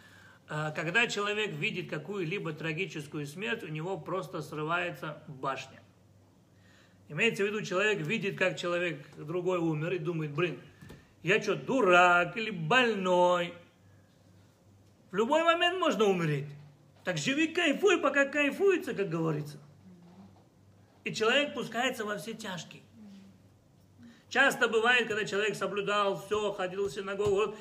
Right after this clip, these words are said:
и тут бац, на его глазах далеко от всех кого-то задавила машина. Человек думает: «Блин,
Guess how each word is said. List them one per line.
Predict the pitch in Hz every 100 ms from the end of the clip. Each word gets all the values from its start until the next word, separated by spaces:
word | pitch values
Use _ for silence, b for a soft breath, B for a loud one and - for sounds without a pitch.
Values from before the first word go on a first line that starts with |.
| B B
и | 175
тут | 226
бац, | 156 - 254 -
на | 190
его | 202
глазах | 180 170 208 180
далеко | 180 175
от | 185 180
всех | 240 -
кого-то | 185 196 196
задавила | 160 160 175 185
машина. | 170 160 165 139
Человек | 127 170 156
думает: | 170 156
«Блин, | 151 170 143